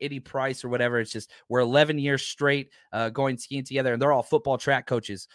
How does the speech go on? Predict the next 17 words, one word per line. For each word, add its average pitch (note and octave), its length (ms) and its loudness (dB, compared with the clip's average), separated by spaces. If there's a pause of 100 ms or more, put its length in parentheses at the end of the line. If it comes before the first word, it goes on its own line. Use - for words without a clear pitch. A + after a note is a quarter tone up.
(100)
So - 140 -6
they C#3 120 2
get E3 160 4
one D3 360 0
week D3 280 -4 (200)
that A#2+ 160 -4
they're C3+ 100 4
allowed B2+ 380 4
to B2+ 100 -14
go B2 140 0
on B2 100 0
vacation. A2+ 600 -6 (240)
Uh, G2 240 -10
Texas A#2 360 -4
sports - 500 -6
are G2 160 -10
crazy. F#2+ 500 -10